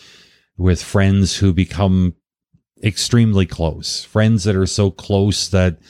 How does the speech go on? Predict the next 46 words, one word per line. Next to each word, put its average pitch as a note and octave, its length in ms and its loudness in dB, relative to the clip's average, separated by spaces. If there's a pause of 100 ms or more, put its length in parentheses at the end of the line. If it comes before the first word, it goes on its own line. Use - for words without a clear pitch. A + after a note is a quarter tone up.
(840)
I A2+ 140 0
don't A2+ 100 4
even G#2+ 200 4
know G#2+ 200 4
if F#2+ 100 -2
it's - 160 -4
fair G#2 300 2
to G2 100 0 (120)
refer G2 420 0
to E3+ 60 4
them A2+ 180 2
as, F2 180 0
as F#2 200 -2
friends F2+ 320 0
anymore, E2 540 -2
because F2 380 -4
they F#2+ 260 -2
become, G2+ 640 -2 (1600)
I, G#2+ 180 -2
I A2 40 2
guess G2 180 -2
some G#2+ 200 0
people G2 260 0
would F#2+ 100 2
say G2 160 0
almost G#2 520 0
like G2 280 0
family. F#2 460 0
I F2 160 2
would G2 220 0
say G2 260 2
they, F#2 300 2
they F2+ 200 0
do F#2 200 2
become A#2+ 480 0
family. D#2+ 480 -2
I F2 40 2
guess F#2+ 160 2
it F#2+ 100 2
all G2+ 100 4
depends F#2+ 400 0
how F#2+ 140 2
you F#2 180 2
define F#2 480 2
it. C#2+ 180 -6
Like, E2 320 -8